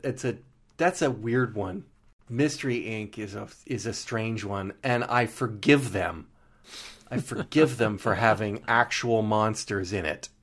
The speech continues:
Speaker 2: <laughs>
Speaker 1: But, uh, which, you know, it does, does not, uh, fit with the Scooby-Doo, uh, uh,
Speaker 2: Right.
Speaker 1: ethos,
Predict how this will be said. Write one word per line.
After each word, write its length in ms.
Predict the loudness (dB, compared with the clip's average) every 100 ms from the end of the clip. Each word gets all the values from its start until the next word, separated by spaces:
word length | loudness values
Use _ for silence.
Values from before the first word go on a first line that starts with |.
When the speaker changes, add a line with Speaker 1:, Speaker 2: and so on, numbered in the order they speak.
| _ _ _
Speaker 2:
<laughs> 120 | -6 -4 -6 -8 -10 -14 _ _ _ _
Speaker 1:
But, 400 | 2 4 4 0 0
uh, 140 | 2
which, 260 | 2 0 -2
you 120 | 0
know, 140 | 4
it 300 | 4 2 _
does, 240 | -2 -2 -4 _ _
does 180 | -6 -4
not, 420 | 0 0 0 -6 _ -12 -6
uh, 240 | -4 -4
fit 320 | -4 0 0 0
with 100 | -4
the 60 |
Scooby-Doo, 920 | -6 -2 0 2 2 2 4 2 0 -8
uh, 120 | -12 -18 _ _ _ -14
uh, 60 |
Speaker 2:
Right. 240 | -10 -10 -6
Speaker 1:
ethos, 640 | -2 0 0 -2 -8 -14